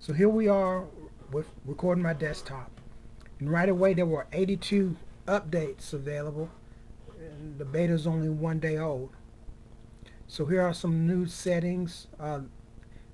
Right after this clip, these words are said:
the video is even better than before. I can get eleven fifty-two by eight sixty-four,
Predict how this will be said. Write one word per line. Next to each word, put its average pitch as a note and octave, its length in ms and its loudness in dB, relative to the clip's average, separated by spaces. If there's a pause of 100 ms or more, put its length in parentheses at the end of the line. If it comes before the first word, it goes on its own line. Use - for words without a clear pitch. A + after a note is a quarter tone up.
the C#3 80 -4
video F3 420 8
is C#3+ 140 -2
even E3 240 4
better F3 280 4
than D#3+ 200 0
before. D#3 500 2
I C#3 60 -6
can D#3 160 -4
get D#3+ 160 0
eleven D#3 480 -2
fifty-two E3+ 460 -2
by D#3 280 0
eight D#3+ 160 -4
sixty-four, - 800 -2